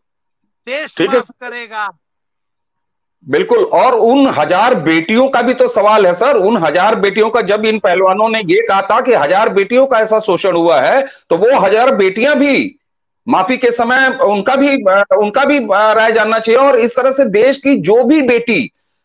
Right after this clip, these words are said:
Speaker 2: खेल में, कुश्ती में है, उन सबसे तो आ-, आखिर वो भी तो एक स्टेक होल्डर हुए सर।
Speaker 1: बिल्कुल। और अब तो खेल तो अब शुरू हुआ है सर,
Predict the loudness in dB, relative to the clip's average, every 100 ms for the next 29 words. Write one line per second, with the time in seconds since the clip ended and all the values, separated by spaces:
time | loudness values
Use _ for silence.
0 | _ -2 0 2 2 0 -2 -4 -2 -2
1 | 0 0 0 -2 -4 _ _ -2 0 -2
2 | -4 -2 -2 -2 0 2 2 2 0 -2
3 | -2 -2 0 -2 0 0 0 0 0 0
4 | 0 0 0 0 0 0 0 0 -2 -4
5 | _ _ _ _ _ _ _ _ _ _
6 | -20 -20 _ -14 -14 -16 -20 _ _ _
7 | _ _ _ _ _ _ _ _ _ -10
8 | -6 -8 _ _ _ _ _ _ _ _
9 | _ _ _ _ _ _ -14 -12 -12 -14
10 | -10 -10 -10 -16 _ _ _ _ -20 -18
11 | -18 -18 -14 -12 -10 -12 -18 -20 -18 -14
12 | -10 -10 -8 -8 -8 -10 -16